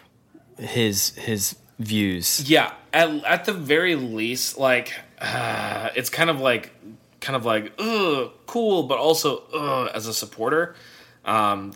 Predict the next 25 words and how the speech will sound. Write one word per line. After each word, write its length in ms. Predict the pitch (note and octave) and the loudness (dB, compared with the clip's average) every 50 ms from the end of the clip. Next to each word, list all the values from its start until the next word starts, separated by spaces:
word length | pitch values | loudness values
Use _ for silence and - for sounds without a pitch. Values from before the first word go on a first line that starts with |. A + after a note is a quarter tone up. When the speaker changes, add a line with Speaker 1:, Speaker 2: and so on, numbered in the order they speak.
| - - - - - | -18 -20 -18 -4 2
Speaker 2:
awesome 340 | A2 A#2 B2 A#2+ B2+ A#2+ A#2+ | 2 2 2 2 -2 -4 -6
to 60 | A2 | -6
see, 320 | - - A#2 A2+ A2 G#2+ | -4 -4 -2 -2 -2 -2
like, 400 | G2 G#2 G#2 G#2 G2+ G2 - - - | -2 0 0 0 0 -2 -6 -10 -8
oh, 240 | - A2+ A2+ G2+ F#2+ | -4 -4 -2 -2 -2
wow, 260 | F#2 G#2+ A2 G2+ F#2+ | -4 -4 -4 -4 -4
this, 300 | F#2+ G2+ G2 - - - | -4 -6 -6 -6 -8 -8
this 580 | - A2 G#2 - - - - - - - - - _ _ _ | -8 -10 -8 -8 -6 -6 -6 -6 -6 -8 -10 -12 _ _ _
signing 480 | - - - B2 A2+ A2 A2 A2 G#2+ G#2 | -10 -6 -4 -4 -2 -4 -4 -6 -6 -6
really 220 | G2+ G2 F2+ - | -6 -6 -8 -8
hit. 580 | - - - - A#2 B2+ D3+ D3 - - - - - - - - - - - - _ _ - | -10 -12 -6 -2 -2 -2 -2 -2 -6 -12 -16 -18 -20 -20 -20 -20 -20 -20 -20 -20 _ _ -6
Um, 500 | A2 A2+ A2 G#2+ G#2 G2+ G2 G2+ G2+ - _ _ _ | -2 0 0 0 0 -2 -4 -8 -12 -14 _ _ _
not 380 | - A#2 A2+ G#2+ G#2 G#2 G2+ - | -12 -4 -2 2 2 2 0 0
awesome 380 | - G2 G#2 G#2 - - G#2 G2+ | 0 0 0 0 -2 -6 -8 -10
to 80 | G2 | -8
see 560 | - - - - G#2 G2+ G2 F#2+ F#2+ F#2+ F#2+ F#2+ | -8 -8 -8 -8 -8 -6 -6 -6 -6 -6 -2 0
Speaker 1:
But 140 | F#2+ - | 2 4
at 80 | A2+ G2 | 4 4
Speaker 2:
that 100 | G2 G#2+ | 4 2
Speaker 1:
what 200 | A2 G#2 - - | 2 0 0 -4
cost? 360 | - - A2+ G2 F#2 E2+ E2+ | -4 -2 -2 -2 -2 0 2
Speaker 2:
At 200 | A2+ A2+ G#2+ G2+ G2+ | 4 4 4 2 0
what 180 | A2 G#2+ G#2 - | -2 -2 -2 -4
cost, 640 | - - - A#2+ F#2+ E2+ - - - - - - | -6 -6 -6 -6 -6 -8 -8 -8 -10 -10 -10 -4
yeah. 320 | - A2 A2 F#2+ F2 - | 0 2 2 2 2 -2